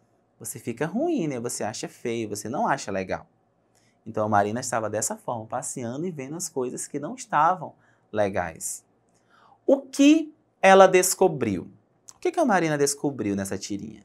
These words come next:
nessa historinha? Que a cidade estava poluída e havia desmatamento. Estava sendo desmatada.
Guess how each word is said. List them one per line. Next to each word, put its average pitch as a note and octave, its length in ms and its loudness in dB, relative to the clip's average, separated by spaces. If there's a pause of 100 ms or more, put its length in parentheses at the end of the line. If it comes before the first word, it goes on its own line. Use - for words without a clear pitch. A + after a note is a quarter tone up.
(140)
nessa G2 220 -10
historinha? A2 720 -8 (1400)
Que C4 100 4
a C#4+ 100 10
cidade G3 600 8
estava F#3+ 340 6
poluída G#3 920 2 (200)
e A#3 120 4
havia A3 540 4
desmatamento. G#3 1160 2 (2500)
Estava G#3 320 2
sendo G#3+ 360 -2
desmatada. F#3+ 1300 2